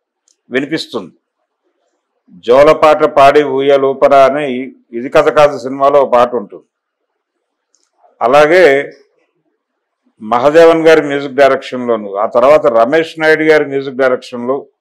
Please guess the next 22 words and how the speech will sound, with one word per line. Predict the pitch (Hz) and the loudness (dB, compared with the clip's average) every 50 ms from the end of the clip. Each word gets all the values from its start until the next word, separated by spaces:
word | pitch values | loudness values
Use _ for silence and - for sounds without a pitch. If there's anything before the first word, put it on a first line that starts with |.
| _ _ _ _ _ _ _ _ 127 | _ _ _ _ _ _ _ _ 0
చాలా | 127 131 131 | 2 2 2
అద్భుతమైన | 123 113 110 131 147 143 156 151 156 156 139 131 | 2 0 -2 -4 -4 -2 0 0 0 0 0 0
పాటలు | 135 131 131 139 139 | -2 -2 -2 -4 -2
పాడారు | 131 131 127 127 127 120 | 0 0 2 2 4 4
ఆవిడ. | 120 120 120 120 143 170 - - - _ _ _ _ _ _ _ _ | 2 2 2 0 -2 -4 -4 -8 -18 _ _ _ _ _ _ _ _
ముఖ్యంగా | 117 110 _ - 160 160 170 170 | -20 -16 _ -10 -4 0 0 0
మేఘ | 147 135 127 135 143 | 2 2 2 2 2
సందేశం | 160 147 - 165 156 151 151 143 131 139 139 123 | 2 0 -2 -4 -6 -2 -2 -2 -2 -4 -10 -12
సినిమా. | - 110 107 104 85 69 - _ _ _ _ _ _ _ _ _ _ _ _ _ _ _ _ _ _ | -12 -12 -14 -14 -16 -18 -20 _ _ _ _ _ _ _ _ _ _ _ _ _ _ _ _ _ _
మేఘ | 107 110 120 139 156 160 | -4 0 0 2 2 0
సందేశం, | - 170 165 170 165 170 170 160 - 156 170 180 175 156 - _ _ _ _ _ _ _ 120 - | 0 -2 -6 -4 -4 -4 -4 -2 -2 -4 -4 -4 -6 -12 -18 _ _ _ _ _ _ _ -14 -10
శంకరాభరణం | 127 127 135 131 156 160 160 147 143 147 147 147 156 160 160 | -10 -8 -2 2 2 4 4 4 4 2 2 2 0 -2 -2
ఒక | 143 131 123 - 143 | -2 -2 -2 -2 -2
టైంలో | - 151 147 151 151 156 160 165 160 | 0 2 2 2 2 2 2 4 4
వచ్చిన | 151 139 - 151 139 139 | 4 2 0 -6 -8 -6
సినిమాలు. | 120 127 127 131 127 120 101 85 80 71 _ _ _ _ _ _ _ _ _ _ _ _ _ _ _ _ _ _ _ _ _ _ _ _ _ _ _ _ - | -8 -8 -6 -2 -2 -2 -2 -4 -6 -14 _ _ _ _ _ _ _ _ _ _ _ _ _ _ _ _ _ _ _ _ _ _ _ _ _ _ _ _ -4
అయితే | - 135 151 151 202 190 165 143 147 156 151 - - _ _ _ _ _ _ _ _ _ _ _ _ _ _ _ _ - - | -2 -2 -2 0 2 4 4 4 4 2 0 -4 -12 _ _ _ _ _ _ _ _ _ _ _ _ _ _ _ _ -14 -8
శంకరాభరణంలో | 123 127 135 135 175 170 175 175 160 165 170 165 165 170 165 160 160 160 170 190 196 185 156 143 | -8 -8 -4 0 4 4 4 6 4 4 2 2 2 0 -2 -4 -4 -2 -2 0 0 2 2 4
ఆవిడ | 139 143 139 | 4 4 2
గాత్రం | 135 131 135 135 135 160 151 151 143 | 2 2 2 2 2 0 -2 -2 -2
వినిపించదు. | 131 127 123 117 120 104 - - - _ _ - - - _ _ _ _ _ - | -4 -6 -6 -6 -6 -6 -8 -12 -20 _ _ -20 -20 -20 _ _ _ _ _ -8
అదొక, | 117 113 131 135 127 147 | -4 -2 -2 0 2 4